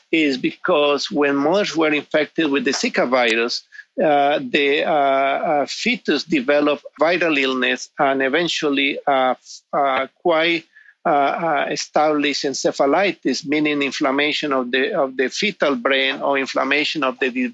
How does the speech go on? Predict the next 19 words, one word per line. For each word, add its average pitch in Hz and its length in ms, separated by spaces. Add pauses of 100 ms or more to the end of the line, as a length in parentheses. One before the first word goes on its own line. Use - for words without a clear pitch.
(200)
developing 175 440
brain. 120 360 (400)
And, 139 360
and 143 380
that 180 240 (300)
inflammatory 165 680
reaction 147 600
and 131 180
that 143 220
viral 156 360
infection 135 580
actually, 131 680 (400)
uh, 147 140 (120)
produced 147 520
a 139 80
quite 160 300
extensive 139 760
damage 143 640 (320)
of 147 360